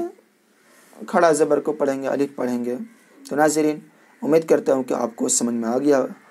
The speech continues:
आ गया होगा कि अलिफ मकसूरा किसे कहते हैं।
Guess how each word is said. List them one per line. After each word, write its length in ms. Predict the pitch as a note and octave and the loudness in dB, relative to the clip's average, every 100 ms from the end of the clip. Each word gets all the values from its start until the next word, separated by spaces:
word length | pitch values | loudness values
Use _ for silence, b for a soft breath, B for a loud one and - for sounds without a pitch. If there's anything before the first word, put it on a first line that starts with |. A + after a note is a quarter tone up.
| _ - | _ -2
आ 160 | C3 | 2
गया 220 | D3 D#3 | 4 6
होगा 260 | C3 B2 B2 B2+ b b - | 4 4 2 0 b b -2
कि 60 | B2 | 0
अलिफ 220 | B2 A#2+ | 0 -4
मकसूरा 400 | A2+ - B2 A2+ | -10 -6 -2 -2
किसे 300 | A#2 - D#3 | -2 -2 0
कहते 320 | D#3 B2+ B2+ | 0 -2 -2
हैं। 260 | B2 A#2+ | -4 -4